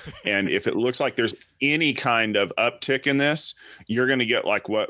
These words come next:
Speaker 2: well, what's the next Greek letter after lambda? I don't know. But they'll launch a service that just absolutely crushes this out of existence because they will have market share, and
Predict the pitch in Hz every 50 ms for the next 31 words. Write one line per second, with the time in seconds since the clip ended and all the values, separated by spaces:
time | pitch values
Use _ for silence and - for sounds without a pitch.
0 | - 92 - - 98 95 92 98 95 - - - 98 98 95 - - - 101 95
1 | - 92 95 92 95 90 90 87 - 87 85 85 90 90 87 90 90 85 85 82
2 | 71 55 76 92 98 95 90 60 76 87 85 82 80 139 107 101 98 - 123 123
3 | 123 117 117 110 101 - 98 - 110 104 95 90 - 87 82 92 - 90 98 95
4 | - - - 82 78 - - 104 92 - - 85 82 92 87 - 78 73 82 82
5 | 85 82 73 85 85 - - 90 85 - - - 80 - 104 92 76 - - -
6 | 104 110 101 87 85 - 117 113 113 107 98 87 - _ _ _ - - - -
7 | _ - 104 110 123 131 127 - 123 - - - 117 107 101 101 98 92 - _
8 | _ - 120 127 120 120 117 113 104 104